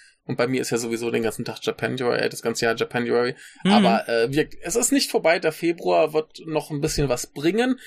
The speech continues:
Speaker 1: Und wir werden auch noch mit Max eine Abschiedsfolge machen.
Speaker 2: Geil.
Speaker 1: Geil. Und insofern wirst du auch dann bald wieder da sein. Und das wird schön.
Speaker 2: Ja, das wird ganz wunderbar.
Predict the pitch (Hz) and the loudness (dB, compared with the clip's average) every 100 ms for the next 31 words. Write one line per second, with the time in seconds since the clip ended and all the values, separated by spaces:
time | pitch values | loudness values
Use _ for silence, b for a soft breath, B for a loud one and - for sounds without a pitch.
0 | B - 160 160 147 147 214 208 175 180 | B -2 -2 -2 -4 0 0 2 -2 -2
1 | 180 175 - - 143 156 147 - 147 - | -4 -6 -4 -2 -2 -2 -4 -4 -6 -4
2 | 139 135 165 - - 117 131 135 - - | 0 0 0 -8 -6 -2 0 0 -2 -4
3 | 156 - 208 214 - - - 220 226 220 | -4 -2 -4 -4 -6 -4 0 2 2 2
4 | 220 220 330 392 _ _ _ _ _ _ | -2 -2 -2 -4 _ _ _ _ _ _
5 | 147 - 95 101 - - - - _ _ | 0 0 -2 -10 -14 -18 -20 -20 _ _
6 | _ _ _ 151 151 156 220 185 160 233 | _ _ _ -4 0 2 2 0 0 -2
7 | 302 330 - 151 156 156 - 147 139 151 | -4 -4 0 0 0 -6 -2 0 0 0
8 | 160 156 139 147 - 170 131 - _ 143 | 0 0 0 -4 -2 -2 -2 -8 _ -2
9 | 147 143 135 143 135 135 139 127 131 123 | -2 -2 -4 -4 -4 -2 -2 -4 -4 -6
10 | - 139 156 - - - - - _ _ | -8 -8 -8 -8 -10 -8 -10 -10 _ _
11 | _ _ _ _ _ 151 143 330 277 127 | _ _ _ _ _ -2 0 0 -2 -4
12 | - 135 156 - 143 165 196 214 220 247 | -2 -2 -2 -2 -4 -2 -2 0 0 -2
13 | 143 | -4